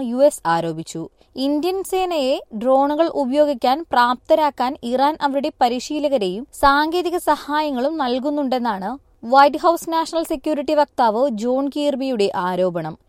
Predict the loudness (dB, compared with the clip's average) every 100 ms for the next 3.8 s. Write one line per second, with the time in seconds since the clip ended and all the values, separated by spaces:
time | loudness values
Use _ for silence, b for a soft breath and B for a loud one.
0 | _ -4 -2 -2 -2 -2 -2 -2 0 -2
1 | -2 0 2 2 2 2 2 4 2 0
2 | -4 -4 -4 -6 _ -14 -4 -2 0 -4
3 | -8 _ _ -4 -2 -2 4 6